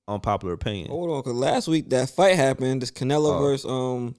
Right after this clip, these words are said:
Speaker 1: I ain't even watch. I ain't even know the fight even happened.
Speaker 2: Plant fight, and that joint was crazy.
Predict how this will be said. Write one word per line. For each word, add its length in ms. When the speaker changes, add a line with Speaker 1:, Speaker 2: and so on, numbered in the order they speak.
Speaker 1:
I 180
ain't 100
even 120
watch. 240
I 140
ain't 120
even 120
know 120
the 60
fight 240
even 180
happened. 140
Speaker 2:
Plant 300
fight, 380
and 140
that 200
joint 380
was 160
crazy. 720